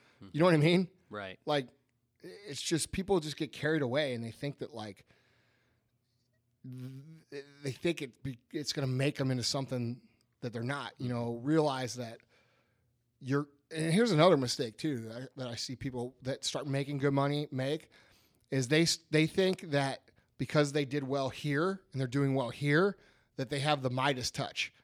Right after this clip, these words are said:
Speaker 2: and that anything they do will turn into gold. You know what I mean? It's
Speaker 1: Right.
Speaker 2: like a, it's like, "Oh, I conquered this supplement industry and now I'm gonna go start in the oil industry. I'm gonna become fucking oil tycoon."
Speaker 1: Mm-hmm.
Speaker 2: I don't know shit about oil,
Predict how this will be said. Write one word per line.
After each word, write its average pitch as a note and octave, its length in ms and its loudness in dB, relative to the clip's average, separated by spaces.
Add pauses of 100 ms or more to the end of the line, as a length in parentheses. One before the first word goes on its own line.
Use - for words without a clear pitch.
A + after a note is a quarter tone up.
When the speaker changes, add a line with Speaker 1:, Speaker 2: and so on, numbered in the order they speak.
(120)
Speaker 2:
and C3 120 -6
that C#3+ 140 -8
anything E3+ 400 0
they D3 140 2
do C#3 460 2 (320)
will C3 100 -4
turn C#3 240 0
into B2 180 2
gold. A2+ 400 -10 (440)
You C3 80 0
know C#3 60 4
what C#3+ 100 6
I - 20 4
mean? C#3+ 340 0 (100)
It's - 180 -2
Speaker 1:
Right. C#3+ 160 0
Speaker 2:
like - 0 -
a, C3 140 -4 (220)
it's D3 220 -4
like, C3 240 -6 (300)
"Oh, E3 140 12
I D3 100 8
conquered D3+ 560 0
this E3 320 0 (100)
supplement D#3 580 2
industry C3 600 -2 (420)
and C#3+ 200 4
now E3 220 10
I'm D#3+ 60 8
gonna D3 140 6
go C#3 140 4
start C#3+ 440 0
in C3+ 140 0
the C3+ 100 -4
oil D#3+ 280 8
industry. C3 380 -4
I'm B2+ 80 -2
gonna B2+ 120 -6
become B2 300 -8
fucking B2 460 -10 (120)
oil D3 180 0
tycoon." G#2 480 -12 (180)
Speaker 1:
Mm-hmm. F#2+ 300 -18
Speaker 2:
I E3 80 0
don't F3+ 120 6
know D3 40 4
shit E3 300 4
about B2 240 -4
oil, F#2 300 -14